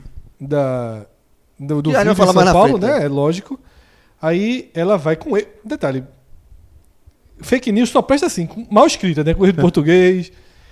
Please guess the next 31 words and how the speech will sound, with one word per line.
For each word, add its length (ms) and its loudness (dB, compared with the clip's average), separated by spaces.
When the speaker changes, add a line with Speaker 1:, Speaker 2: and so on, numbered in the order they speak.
Speaker 1:
Que 140 2
mé-, 240 -4
que 160 -2
mérito 380 -2
tem 140 -6
um 60 -4
governo 480 -2
que 120 -8
publica 500 -6
Golden 320 -6
Shower 520 -4
nas 220 -2
redes 160 -2
sociais, 720 -6
com 140 -2
crianças 380 -4
podendo 360 -4
acessar 340 -6
esse 100 -8
tipo 180 -14
de 60 -10
conteúdo? 640 -8
Resposta 400 -8
de 60 -6
Bolsonaro: 580 -8
"O 140 -10
mesmo 400 0
mérito 340 -2
que 100 -12
você 360 -6
teve 560 -4